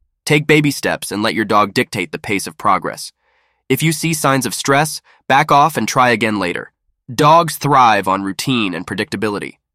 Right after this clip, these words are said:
Establishing a consistent daily routine can help reduce anxiety levels. Feeding, walking, and playtime at the same times each day can give your dog a sense of security. Well, folks, that wraps up our discussion on fear and phobia management in dog training.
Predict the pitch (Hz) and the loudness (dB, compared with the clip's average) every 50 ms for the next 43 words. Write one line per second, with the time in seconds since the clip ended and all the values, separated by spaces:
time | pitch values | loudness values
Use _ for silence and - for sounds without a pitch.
0 | _ _ _ _ _ - 147 143 - - 165 170 175 165 160 147 - 151 135 131 | _ _ _ _ _ -4 -4 -2 0 2 2 2 4 2 0 -2 0 -2 -2 -2
1 | 120 - 127 127 - - 165 160 - - 165 143 - - 135 143 143 135 120 117 | -2 -2 -4 -6 -4 -2 -4 -4 -2 -4 -6 -4 -2 0 2 2 2 2 0 -2
2 | 113 - - - 147 135 113 110 107 127 117 117 131 139 143 - 131 120 120 147 | -2 -4 -2 -2 0 0 0 0 -2 -2 -2 0 0 -2 0 0 -2 0 2 2
3 | 143 135 - - - 107 107 101 123 131 131 131 113 95 92 87 80 78 - 50 | 0 0 -2 -4 -6 -4 -4 -2 0 2 2 2 2 0 -4 -6 -6 -8 -8 -10
4 | - - - _ _ _ _ _ _ _ _ _ - - 185 180 170 143 104 82 | -14 -16 -18 _ _ _ _ _ _ _ _ _ -6 -2 0 0 0 0 0 -2
5 | 65 - - _ _ _ _ - 127 143 147 151 151 - 110 95 92 98 - - | -6 -12 -18 _ _ _ _ 0 2 4 4 4 4 0 -4 -4 -4 -6 -6 -6
6 | 110 104 - - 175 175 165 - 117 98 87 82 78 - - 101 - 139 135 123 | -6 -6 -2 0 0 0 0 0 -2 -2 -2 -2 -4 -6 -8 -6 -4 -2 -2 -2
7 | 117 - 123 107 98 98 92 - 104 98 - - - 104 92 85 - 104 101 110 | -2 -2 -2 -2 -2 -2 -4 -6 -6 -6 -6 -2 0 0 0 -2 -2 -4 -4 -4
8 | 101 92 104 104 101 113 104 95 90 92 95 - - 95 90 - 85 78 - 95 | -4 -2 -4 -2 0 0 0 0 0 -2 -4 -6 -6 -6 -6 -8 -10 -10 -10 -10
9 | 80 - 98 85 71 64 57 - _ _ _ _ _ _ _ _ _ _ _ _ | -8 -6 -4 -4 -4 -6 -8 -12 _ _ _ _ _ _ _ _ _ _ _ _
10 | - 151 151 151 147 - 143 123 120 - - - - - _ _ _ _ - 131 | 0 2 2 2 2 0 0 0 -2 -2 -6 -10 -12 -14 _ _ _ _ -2 0
11 | 123 - 123 113 117 - - 117 - 107 101 95 98 - - 120 113 110 - 110 | 0 2 2 0 0 0 -2 -4 -4 -4 -4 -4 -6 -6 -2 -2 -2 -2 -2 -4
12 | 98 92 92 90 - - 135 127 127 117 101 95 - - 117 107 110 110 113 104 | -6 -6 -8 -8 -6 -2 -2 0 0 0 -2 -4 -2 -2 0 0 0 -2 -2 0
13 | 110 113 113 107 - - 104 98 98 98 87 110 113 131 139 - - - 92 90 | -2 -2 -2 -4 -4 -6 -6 -6 -6 -4 0 0 2 2 0 -2 -6 -8 -8 -8
14 | 87 82 60 - | -8 -10 -12 -16